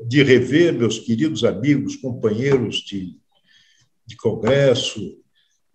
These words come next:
de Senado, de Câmara. Fui vice-líder do Aécio, com muita honra, quando ele era líder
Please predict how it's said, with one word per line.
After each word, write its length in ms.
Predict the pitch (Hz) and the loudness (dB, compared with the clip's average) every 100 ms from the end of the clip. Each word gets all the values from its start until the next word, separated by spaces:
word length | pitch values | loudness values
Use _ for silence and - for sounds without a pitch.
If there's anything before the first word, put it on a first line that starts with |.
| _ - | _ -18
de 120 | - | -6
Senado, 640 | - - - 139 147 131 113 | -2 0 0 2 2 2 -2
de 160 | 104 | -6
Câmara. 520 | - 127 143 127 113 | 0 4 4 4 0
Fui 180 | - 190 | 0 -4
vice-líder 600 | 160 220 185 - 208 175 | -4 -4 -2 0 2 4
do 120 | 117 98 | 4 4
Aécio, 360 | 113 123 - | 4 4 0
com 80 | - | -8
muita 260 | 135 143 113 | -6 -2 0
honra, 360 | 143 123 120 | 2 2 0
quando 140 | 113 107 | -4 -2
ele 140 | 104 | 0
era 120 | 101 | 0
líder 400 | 98 120 107 92 | -2 -2 -2 -4